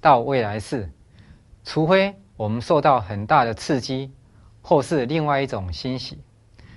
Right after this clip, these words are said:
不然这个习气呢依然会在。所以由三世因果，我们可以了解古代抓周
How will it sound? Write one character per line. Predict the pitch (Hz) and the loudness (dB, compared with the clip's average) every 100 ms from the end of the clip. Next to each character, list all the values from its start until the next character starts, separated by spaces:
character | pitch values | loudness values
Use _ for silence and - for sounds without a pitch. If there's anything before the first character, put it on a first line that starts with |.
| - _ | -20 _
不 | 214 | 4
然 | 196 139 | 4 4
这 | 190 | 0
个 | 160 | 0
习 | 127 135 139 | 0 -2 -4
气 | 170 127 | -2 -2
呢 | 104 95 - | -4 -10 -8
依 | 160 | -2
然 | 156 104 | 0 0
会 | 101 117 | -2 -2
在。 | 117 107 87 - _ _ _ _ - - | 0 0 -2 -14 _ _ _ _ -20 -2
所 | 175 185 | 2 4
以 | 139 120 139 | 2 -2 -4
由 | 135 160 | -2 0
三 | 160 196 190 196 | 0 2 2 2
世 | 196 180 143 | 0 0 0
因 | 156 160 | -2 -2
果， | 98 95 101 _ _ - | -4 -8 -12 _ _ -8
我 | 113 | -4
们 | 113 117 | -4 -2
可 | 156 | 0
以 | 160 113 | 0 0
了 | 104 123 151 | -2 0 0
解 | 135 101 98 - - _ | -2 -6 -8 -16 -20 _
古 | - 107 | -8 -2
代 | 160 147 113 | 2 2 2
抓 | 147 147 147 | 2 2 2
周 | 147 147 | 0 -2